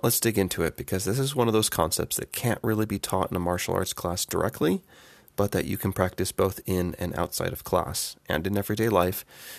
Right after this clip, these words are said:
and will impact every single potentially combative situation you will ever face. Chozanshi has the Tengu further clarify by telling us that we must be unobstructed, no matter the circumstances or direction,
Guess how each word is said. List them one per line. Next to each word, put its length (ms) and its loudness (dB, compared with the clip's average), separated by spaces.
and 160 2
will 180 2
impact 580 2
every 280 2
single 360 0
potentially 520 -4
combative 460 -2
situation 580 -2
you 140 -4
will 220 0
ever 260 -2
face. 540 -4
Chozanshi 480 4
has 140 0
the 100 -2
Tengu 380 0
further 340 2
clarify 500 -2
by 140 -2
telling 380 -4
us 160 -4
that 120 -4
we 120 -2
must 240 0
be 240 -6
unobstructed, 760 -2
no 120 0
matter 260 0
the 80 -6
circumstances 800 0
or 220 0
direction, 640 -2